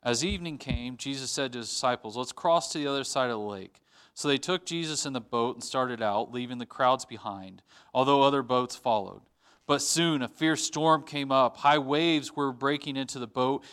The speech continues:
and it began to fill with water. Jesus was sleeping at the back of the boat with his head on a cushion. The disciples woke him up, shouting, "Teacher, don't you care?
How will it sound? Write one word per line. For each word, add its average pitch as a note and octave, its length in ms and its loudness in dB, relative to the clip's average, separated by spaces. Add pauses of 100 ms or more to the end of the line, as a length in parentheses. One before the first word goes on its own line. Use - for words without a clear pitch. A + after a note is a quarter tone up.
(120)
and B2+ 80 -2
it B2+ 60 -2
began D#3 400 0
to E3 80 -2
fill D#3+ 320 2
with D3 160 -2
water. C3 480 4 (1400)
Jesus C#3 680 -4 (420)
was C#3+ 140 -6
sleeping C#3+ 580 -4
at A2+ 140 -6
the A#2 80 -8
back A2 320 -2
of C3+ 80 -10
the B2+ 60 -6
boat A2+ 360 -4
with A2+ 180 -10
his A2 160 -8
head A2 200 -4
on A2 140 -4
a G#2+ 40 -12
cushion. G2 520 -12 (360)
The C3+ 100 -2
disciples C#3+ 500 4
woke D#3+ 260 2
him C#3 100 0
up, E3 200 10
shouting, E3+ 320 8
"Teacher, A3+ 340 2
don't F#3 320 8
you F3+ 80 -6
care? A3+ 400 6